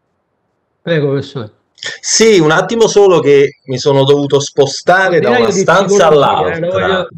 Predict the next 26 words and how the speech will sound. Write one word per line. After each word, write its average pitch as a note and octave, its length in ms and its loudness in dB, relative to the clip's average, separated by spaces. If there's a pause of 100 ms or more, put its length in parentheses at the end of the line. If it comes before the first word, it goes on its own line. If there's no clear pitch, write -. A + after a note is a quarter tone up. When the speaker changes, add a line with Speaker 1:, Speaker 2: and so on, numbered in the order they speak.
(280)
Speaker 1:
ordinario G3 580 0
di F3+ 100 0
pedagogia, F#3 560 0
ma G3 140 -2
ne D#3+ 60 -2
fa E3 100 0 (220)
in E3+ 180 -6
un E3+ 100 -4
dipartimento E3+ 580 -2
di D#3+ 180 -2
psicologia. D#3+ 760 -4 (1000)
Eh, C3+ 320 -10
Speaker 2:
Sì. G2 460 -10 (140)
Speaker 1:
diciamo, D3+ 260 -10
anche D3 140 -10
Speaker 2:
Un - 60 0
Speaker 1:
questo C#3 140 2
Speaker 2:
attimo C#3+ 220 2
Speaker 1:
è - 20 2
Speaker 2:
che A2+ 100 4
Speaker 1:
un A2 60 2
po' - 60 -4
Speaker 2:
attivo G#2+ 200 0
anche D3+ 300 -4
la B2+ 160 -4
telecamera. G2 1080 -2